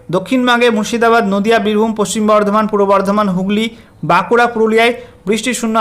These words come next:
আবহাওয়া থাকার সম্ভাবনা আছে। তবে উত্তরবঙ্গের মধ্যে ওপরের যে পাঁচ জেলা, সেখানে হালকা কিছু মেঘ আসতে পারে। দার্জিলিং, কালিম্পং, জলপাইগুড়ি, আলিপুরদুয়ার, কোচবিহারে এবং চিটেফোঁটা বৃষ্টির সম্ভাবনা কোথাও কোথাও থাকবে।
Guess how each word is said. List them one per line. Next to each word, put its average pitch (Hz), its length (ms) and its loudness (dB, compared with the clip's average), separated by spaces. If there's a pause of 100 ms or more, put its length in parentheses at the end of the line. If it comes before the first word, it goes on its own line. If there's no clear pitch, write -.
আবহাওয়া 202 240 2
থাকার 208 260 0
সম্ভাবনা 190 420 0
আছে। 214 220 -2 (500)
তবে 196 240 2 (200)
উত্তরবঙ্গের 254 580 0
মধ্যে 220 260 0 (140)
ওপরের 233 300 2
যে 240 120 -2
পাঁচ 196 300 2
জেলা, 220 160 2 (100)
সেখানে 208 260 -2 (400)
হালকা 196 280 0
কিছু 226 220 -4
মেঘ 208 140 0
আসতে 214 240 -2
পারে। 226 220 2 (200)
দার্জিলিং, 180 400 2
কালিম্পং, 208 360 0 (100)
জলপাইগুড়ি, 196 540 0
আলিপুরদুয়ার, 185 560 0
কোচবিহারে 180 400 0 (420)
এবং 190 120 0 (300)
চিটেফোঁটা 247 440 0
বৃষ্টির 226 360 -4
সম্ভাবনা 208 440 0
কোথাও 190 240 0
কোথাও 208 240 0
থাকবে। 139 260 -6